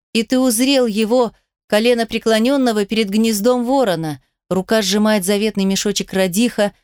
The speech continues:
а на каменных плитах поблескивает единственный инкрустированный медью сакрал. Ты застыл,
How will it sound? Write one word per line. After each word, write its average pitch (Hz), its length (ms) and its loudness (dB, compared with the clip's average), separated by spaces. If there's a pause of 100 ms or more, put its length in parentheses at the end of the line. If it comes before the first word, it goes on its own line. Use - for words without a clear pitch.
(280)
а 180 80 -2
на 190 160 0
каменных 226 440 0
плитах 254 460 -2
поблескивает 226 800 -2
единственный 196 840 0 (160)
инкрустированный 202 880 0
медью 190 320 -2
сакрал. 170 580 -2 (460)
Ты 180 100 -2
застыл, 196 640 -2